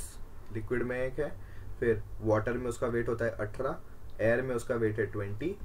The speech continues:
तो उसका specific gravity निकाल के दिखाओ। तो ट्वेंटी माइनस सिक्सटीन ऊपर आ जाएगा, ट्वेंटी माइनस एटीन इधर आ जाएगा,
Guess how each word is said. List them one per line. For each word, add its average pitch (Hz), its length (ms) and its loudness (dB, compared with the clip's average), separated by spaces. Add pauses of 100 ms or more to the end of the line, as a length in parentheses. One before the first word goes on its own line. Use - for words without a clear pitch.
(140)
तो 113 40 -2
उसका 117 200 2
specific 120 460 0
gravity 107 320 2
निकाल 101 240 0
के 120 80 0
दिखाओ। 110 260 -2
तो - 200 -10
ट्वेंटी 113 440 0
माइनस 123 320 0
सिक्सटीन 131 380 -4
ऊपर 127 200 0
आ 127 60 2
जाएगा, 131 220 0
ट्वेंटी 107 420 -2
माइनस 117 400 -2
एटीन 120 320 -2
इधर 123 180 -2
आ 120 120 -2
जाएगा, 123 240 -2